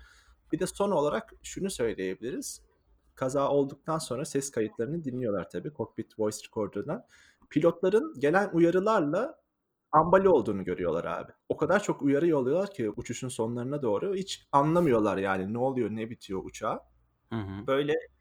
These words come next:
Speaker 1: ortak özellikleri var yani. Bunun da zaten altta yatan bir sebebi var. Birazdan onu konuşacağız.
Speaker 2: Hı hı.
Speaker 1: Ama şunu söylemek istiyorum ben.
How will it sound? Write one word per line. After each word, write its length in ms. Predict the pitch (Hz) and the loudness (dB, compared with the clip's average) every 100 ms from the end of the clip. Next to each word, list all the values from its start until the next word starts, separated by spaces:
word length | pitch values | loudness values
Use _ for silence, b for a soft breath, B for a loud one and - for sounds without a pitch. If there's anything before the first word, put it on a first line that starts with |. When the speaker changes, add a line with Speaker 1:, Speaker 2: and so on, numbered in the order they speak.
| - | 4
Speaker 1:
ortak 360 | 143 151 170 | 4 6 0
özellikleri 580 | 165 156 156 156 160 175 | 0 0 0 -2 -2 0
var 140 | 113 98 | 0 -2
yani. 280 | 98 170 | -4 -6
Bunun 140 | 170 175 | -4 -2
da 40 | |
zaten 260 | 156 151 151 | -2 -2 0
altta 280 | 151 151 156 | 2 4 2
yatan 300 | 143 151 147 | 0 -2 -6
bir 40 | |
sebebi 360 | - 143 156 120 | -2 -2 -2 -2
var. 200 | 165 170 | -4 -4
Birazdan 500 | 139 120 120 131 - | -4 -4 -6 -8 -10
onu 240 | - 143 - | -12 -10 -6
konuşacağız. 680 | 139 131 127 95 - - _ b b b | -6 -6 -6 -6 -6 -14 _ b b b
Speaker 2:
Hı 80 | 113 | -6
hı. 80 | 92 | -2
Speaker 1:
Ama 320 | 147 180 - _ _ _ _ _ _ - | 0 -2 -2 _ _ _ _ _ _ -20
şunu 240 | - 170 214 | -8 -6 -2
söylemek 400 | 165 110 95 - | 0 0 -4 -8
istiyorum 340 | - 107 104 | -6 -4 -4
ben. 220 | 117 98 | -6 -8